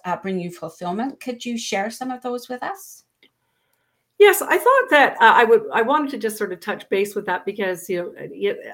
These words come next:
Speaker 2: of course, family, uh, fulfills us. Um, but I must say that, you know, we, we,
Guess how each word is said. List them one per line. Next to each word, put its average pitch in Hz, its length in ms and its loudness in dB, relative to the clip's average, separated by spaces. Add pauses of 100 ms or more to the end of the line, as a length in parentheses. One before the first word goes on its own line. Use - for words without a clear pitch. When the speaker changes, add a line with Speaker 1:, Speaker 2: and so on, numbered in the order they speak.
Speaker 2:
of - 140 -6
course, 262 240 -2
family, 175 680 -4
uh, 175 160 -8
fulfills 180 500 -8
us. 175 260 -10 (140)
Um, 175 300 -8 (160)
but 214 160 -4
I 202 80 2
must 196 260 -2
say 196 160 0
that, 175 340 -6
you 202 80 -4
know, 185 100 -4
we, 180 200 -4
we, 175 360 -10